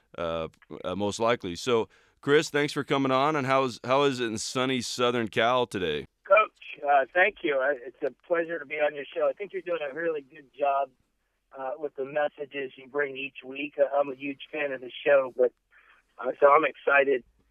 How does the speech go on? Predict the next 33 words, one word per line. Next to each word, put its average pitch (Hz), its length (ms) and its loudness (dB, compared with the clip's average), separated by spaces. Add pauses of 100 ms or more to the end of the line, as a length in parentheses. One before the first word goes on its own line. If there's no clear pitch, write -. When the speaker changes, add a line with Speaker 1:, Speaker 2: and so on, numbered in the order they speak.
(520)
Speaker 2:
Uh, 165 300 2 (480)
it, 160 220 -4
it's 190 180 2
great 185 240 2
out 156 140 -2
here. 160 200 2
I'm 160 80 -2
actually 185 300 -6
in 156 80 -8
Palm 165 320 -8 (140)
Springs, 180 460 -2 (220)
uh, 151 200 0 (200)
tra-, 156 220 -16 (180)
training 165 300 2
with 147 160 -6
Jose 147 500 2
Veras 147 300 0 (160)
with 135 100 -10 (320)
some 151 120 -4
of 147 60 -8
the 139 100 -10
younger 147 520 -2 (720)
juniors 170 540 2
that, 143 160 -2 (120)
uh, 156 240 -6
hopefully 156 380 0
are 135 140 0
transitioning, 143 1000 -8 (240)
uh, 143 140 -6 (120)
I 139 120 -4
think - 260 -6
are 147 100 0
transitioning 135 880 -4